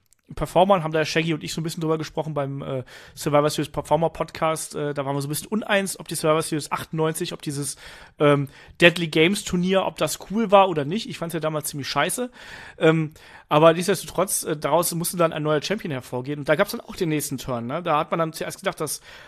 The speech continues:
Mankind der, äh, von McMahon Auserkorene gewesen wäre, aber im Endeffekt war's dann The Rock, der der Auserkorene war und dann eben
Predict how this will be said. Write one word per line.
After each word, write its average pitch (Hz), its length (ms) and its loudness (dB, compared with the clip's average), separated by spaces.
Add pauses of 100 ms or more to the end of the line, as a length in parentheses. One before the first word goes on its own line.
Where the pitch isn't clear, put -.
Mankind 190 680 2
der, 185 360 4
äh, 170 360 0 (180)
von 175 340 2
McMahon 175 400 2
Auserkorene 202 720 -2
gewesen 180 440 -4
wäre, 180 320 -4 (320)
aber 151 200 2
im - 60 -2
Endeffekt 202 380 2
war's 165 180 6
dann 175 160 0
The 160 60 2
Rock, 190 400 2
der 139 160 6
der 143 160 0
Auserkorene 147 580 -4
war 143 140 4
und 156 120 -4
dann 156 100 -6
eben 165 240 -2